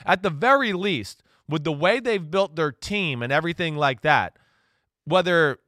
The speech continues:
they need to bring in another really quality backup like a Ryan Fitzpatrick once again, because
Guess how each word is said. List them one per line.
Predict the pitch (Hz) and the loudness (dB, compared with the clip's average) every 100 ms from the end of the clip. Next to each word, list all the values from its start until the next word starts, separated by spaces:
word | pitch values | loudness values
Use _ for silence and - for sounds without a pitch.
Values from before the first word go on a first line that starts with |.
| - | -6
they | 151 175 | 2 2
need | 170 220 | 2 -2
to | 185 | -2
bring | 156 190 180 | 0 0 0
in | 180 175 165 | 2 0 2
another | 147 147 185 175 160 135 | 0 2 2 4 2 2
really | 117 139 190 180 160 | -2 2 2 2 -2
quality | - - 170 170 160 | -4 2 6 6 4
backup | 143 113 160 160 - 160 131 _ | -6 2 2 2 0 -2 -2 _
like | 143 156 | -2 0
a | 147 | -2
Ryan | 135 156 151 | 0 0 0
Fitzpatrick | 139 139 - 165 160 147 131 | -2 -8 -2 2 2 -2 -6
once | 147 147 | -4 -4
again, | 143 135 160 139 | -4 -2 0 -2
because | 135 135 156 147 135 | -6 -2 2 2 0